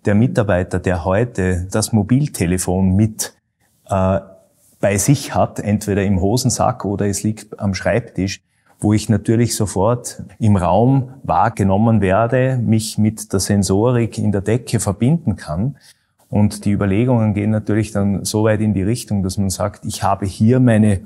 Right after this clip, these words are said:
Präferenz, was Licht anbelangt, hier auf meinem digitalen Avatar gespeichert.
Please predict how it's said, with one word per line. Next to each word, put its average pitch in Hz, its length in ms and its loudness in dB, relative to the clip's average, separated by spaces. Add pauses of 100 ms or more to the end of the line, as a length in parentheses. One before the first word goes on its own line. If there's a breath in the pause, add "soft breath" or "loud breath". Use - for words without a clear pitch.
(120)
Präferenz, 104 800 0
was 101 160 -2
Licht - 520 -2
anbelangt, 92 800 -2
hier 110 380 2
auf 104 180 -2
meinem 104 460 0
digitalen 104 580 -4
Avatar 95 560 -6
gespeichert. 123 880 -4